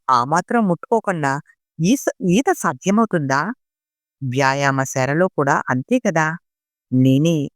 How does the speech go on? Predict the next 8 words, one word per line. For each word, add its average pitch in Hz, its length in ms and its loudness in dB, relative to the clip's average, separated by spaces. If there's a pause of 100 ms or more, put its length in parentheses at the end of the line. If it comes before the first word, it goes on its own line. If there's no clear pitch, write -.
(200)
అనుచితంగా 135 600 -2
ఆలోచించాను. 131 760 -2 (540)
మేనక 131 680 2 (180)
పూర్తిగా 190 440 0
తన 170 240 -2
మనసుని 139 480 0
నాకు 151 360 -2
అర్పించింది. 123 760 -2